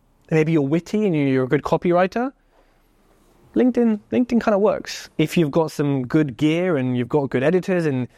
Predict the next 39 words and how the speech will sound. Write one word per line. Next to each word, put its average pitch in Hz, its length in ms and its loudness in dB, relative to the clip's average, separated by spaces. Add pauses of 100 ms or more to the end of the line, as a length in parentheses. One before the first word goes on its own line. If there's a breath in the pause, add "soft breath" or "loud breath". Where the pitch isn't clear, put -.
(200 soft breath)
you're 156 200 2
confident 180 540 -2
on 170 100 -2
camera, 175 520 0
and 123 220 0 (1200 soft breath)
go 190 100 2
with 202 100 2
Instagram. 147 420 0
If - 100 -2
you're 175 80 2
happy 196 240 0
to 170 100 0
document 170 500 0
your 160 120 2
life 165 340 0 (220)
in 170 160 0
public, 196 480 0 (560 soft breath)
go 160 120 4
with 151 140 2
Instagram. 127 540 -2 (340 loud breath)
And - 140 2
if 427 100 0
you're 320 80 4
kind 285 220 2
of 220 100 0
in 202 80 0
the 190 80 0
middle, 180 300 2
go 160 160 2
with 131 120 -4
Facebook. - 500 -6 (200)
What 226 300 2
social 269 320 0
media 226 240 2
am 147 100 0
I 143 60 0
missing? 139 340 -4 (1400 loud breath)
TikTok. 143 920 0
So, 185 300 0